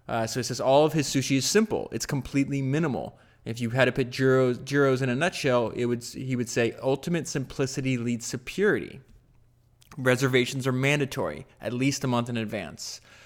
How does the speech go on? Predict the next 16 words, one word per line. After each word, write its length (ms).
The 80
price 400
starts 340
at 120
thirty 340
thousand 640
yen. 360
That's 160
roughly 360
three 160
hundred 160
dollars. 640
Uh, 300
there's 180
no 160
drinks, 640